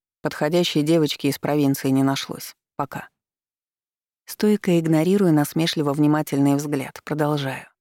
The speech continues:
Меня с цели не собьёшь такими сладкими подкатами. Ну, практически не собьёшь.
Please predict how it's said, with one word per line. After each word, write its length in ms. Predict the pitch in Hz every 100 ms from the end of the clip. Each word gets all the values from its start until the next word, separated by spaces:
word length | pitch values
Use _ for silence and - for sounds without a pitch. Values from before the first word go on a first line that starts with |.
| _ _ _ _ _ _ _ -
Меня 300 | 190 208 196
с 40 |
цели 340 | - - 196 170
не 160 | 165
собьёшь 440 | 156 151 160 175 -
такими 340 | 135 - 139
сладкими 500 | 139 143 139 143 139
подкатами. 640 | 139 143 - 131 - - - _ _ 214
Ну, 240 | 214 151 _ _ _ _
практически 680 | - 220 - 139 131 - 139
не 120 | 139
собьёшь. 520 | 151 147 123 -